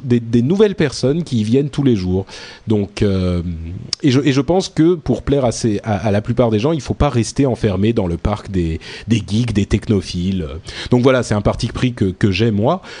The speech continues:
Maintenant, il est certain qu'il y aurait peut-être, euh, la place pour... c'est ça qui est merveilleux avec les podcasts, c'est que si quelqu'un a envie de faire une émission très, très technique et très dense,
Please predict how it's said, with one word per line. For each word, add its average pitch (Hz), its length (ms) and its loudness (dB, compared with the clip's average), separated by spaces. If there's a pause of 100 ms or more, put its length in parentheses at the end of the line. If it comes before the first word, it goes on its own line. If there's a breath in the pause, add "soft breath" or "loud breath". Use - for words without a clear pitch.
(100)
Maintenant, 101 300 2
il 98 160 0
est 82 40 -2
certain 123 360 -2
qu'il - 100 -2
y 101 60 2
aurait 82 160 -2
peut-être, 120 340 0
euh, 87 160 0
la 87 140 0
place 120 340 0
pour... 120 320 2
c'est - 140 0
ça 165 120 0
qui 127 120 -2
est - 20 2
merveilleux 104 320 2
avec 107 180 2
les 110 80 -2
podcasts, 101 360 -2
c'est 98 100 -2
que 104 140 0 (260 loud breath)
si - 180 -2
quelqu'un 160 340 2
a 151 40 2
envie 131 240 0
de 127 60 -8
faire 117 180 2
une 113 80 4
émission 120 440 2
très, 160 200 -2
très 151 300 -2
technique 139 460 0
et 98 100 2
très 135 300 0
dense, 135 420 0